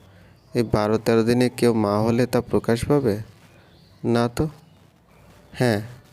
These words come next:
মিনিমাম এক দেড় মাস লাগবে। এখন ওই মেয়েটাকে জিজ্ঞেস করো কীভাবে এলো এই বাচ্চা।" চোখ লাল করে অরোরার দিকে তাকালো মনোয়ারা। তায়েব যে কিসের ইঙ্গিত দিয়েছে তা স্পষ্ট,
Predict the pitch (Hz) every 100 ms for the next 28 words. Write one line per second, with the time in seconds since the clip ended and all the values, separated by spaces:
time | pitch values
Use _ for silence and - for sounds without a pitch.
0 | - 117 113 120 147 170 143 107 110 107
1 | 107 110 - 107 104 98 - 123 - -
2 | - - - _ - 110 113 123 123 127
3 | - 117 113 110 107 113 127 113 110 113
4 | 120 - 135 110 113 - 117 117 120 127
5 | 127 - - - - 117 117 127 120 104
6 | 67 - - - - - - - - -
7 | - _ - - - 113 - 104 104 104
8 | - 113 113 110 104 104 107 98 101 101
9 | - 98 104 101 101 101 95 95 - -
10 | 120 - - - - - - - - 113
11 | 113 107 123 120 120 - 110 107 123 123
12 | 120 123 117 127 127 117 101 - 107 107
13 | - - 113 - - -